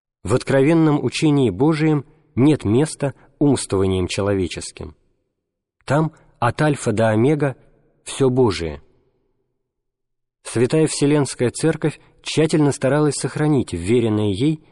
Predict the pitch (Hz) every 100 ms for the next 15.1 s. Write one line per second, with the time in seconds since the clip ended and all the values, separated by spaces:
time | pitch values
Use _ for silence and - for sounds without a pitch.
0 | _ 104 113 - - 143 147 139 110 107
1 | 135 131 131 127 131 - 104 78 76 -
2 | - - _ _ _ _ - - 123 120
3 | 135 135 135 131 - 123 - 127 98 90
4 | 80 87 80 73 - _ _ _ _ _
5 | _ _ _ _ 120 123 139 127 131 -
6 | 165 165 139 110 117 117 90 107 120 123
7 | 110 107 104 95 95 - _ _ _ -
8 | 127 120 104 113 - 107 113 113 101 -
9 | - _ _ 104 113 127 - - 110 -
10 | 110 104 120 - 107 101 - 117 107 98
11 | 92 107 104 - - _ _ - 120 120
12 | 107 127 120 107 110 92 104 113 107 98
13 | 92 - _ _ _ _ _ _ _ _
14 | _ _ 120 120 123 117 113 - 147 151